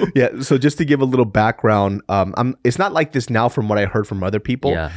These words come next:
Speaker 1: It's not as violent as before, but back in the day when my parents told me that he was in grade school, these pa-, these teachers would beat the shit out of these kids.
Speaker 2: For
Speaker 1: Like
Speaker 2: having a bad grade.
Speaker 1: Yeah, for having a bad grade, not paying attention in class, goofing off.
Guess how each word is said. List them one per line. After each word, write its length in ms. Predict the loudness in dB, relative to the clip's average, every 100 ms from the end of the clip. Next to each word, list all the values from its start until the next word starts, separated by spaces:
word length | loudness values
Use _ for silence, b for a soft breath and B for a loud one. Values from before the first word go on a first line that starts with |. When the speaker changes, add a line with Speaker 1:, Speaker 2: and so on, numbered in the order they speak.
| -8
Speaker 1:
It's 140 | -4 -2
not 120 | -2
as 100 | -2
violent 380 | -2 -2 -2 -4
as 120 | -6
before, 380 | -8 -6 -4 -4
but 160 | -4
back 220 | -2 -2 -2
in 120 | -6
the 80 | -6
day 40 |
when 120 | -6
my 80 | -6
parents 300 | -6 -6 -6
told 160 | -8 -8
me 80 | -8
that 140 | -6
he 100 | -6
was 160 | -6 -8
in 80 |
grade 280 | -10 -8 -8
school, 340 | -6 -6 -6 B B B -4
these 220 | -4 -4
pa-, 220 | -12 -10 -8
these 340 | -6 -6 -10 -20 -16
teachers 520 | -6 -6 -4 -6 -6 -18 _ -18
would 340 | -4 -4 -4 -4
beat 240 | -4 -2
the 100 | -6
shit 440 | -6 -8 -4 -4 -4
out 140 | -8
of 40 |
these 140 | -10 -12
kids. 320 | -10 -10 -10 B B B
Speaker 2:
For 140 | -4 -2
Speaker 1:
Like 60 |
Speaker 2:
having 120 | 0
a 60 | -2
bad 280 | -2 -6 -4
grade. 440 | 0 0 0 -4 0
Speaker 1:
Yeah, 240 | 0 0
for 120 | 0 0
having 280 | 0 -2
a 60 | -4
bad 340 | -2 0 0
grade, 260 | 0 -2 -2 -6
not 260 | -6 -4
paying 220 | -4 -4
attention 360 | -4 -6 -6 -6
in 80 | -8
class, 380 | -2 0 0 -4
goofing 500 | -6 -2 -2 -2 0
off. 180 | 0